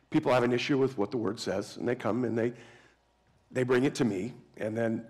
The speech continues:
you know, I, I explain the word as best I can, and sometimes it's quite clear they're just not gonna accept the word. But they don't ever really reject the Bible, and they don't reject God. What they do is they reject me, and they make it personal.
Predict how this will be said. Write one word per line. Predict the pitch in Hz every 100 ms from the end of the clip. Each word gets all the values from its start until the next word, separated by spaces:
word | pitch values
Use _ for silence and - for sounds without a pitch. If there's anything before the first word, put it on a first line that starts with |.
| - -
you | 104
know, | 98 107
I, | 107 -
I | 104
explain | 107 - 113 120
the | 131
word | 104 139 - -
as | -
best | 117 101
I | 92
can, | 87 110 113
and | 104 - - _
sometimes | 185 185 202 156
it's |
quite | - 170 -
clear | 175
they're | 113 156
just | 123
not | 123
gonna | 123 107
accept | 123 -
the |
word. | 92 139 - - - - - - _
But | 117 113 - 120
they | 139
don't | 185 196 -
ever | 156 147 123
really | 139 135 120
reject | 113 113 123 -
the | -
Bible, | 123 110 92 87 143 - - _ -
and | 117
they |
don't | 143 120
reject | 113 117 - -
God. | 170 101 107
What | 120
they | 107
do | 165
is | 107
they |
reject | 117 107 -
me, | 120 104 82
and | 98
they |
make | 113 131
it | -
personal. | 107 - -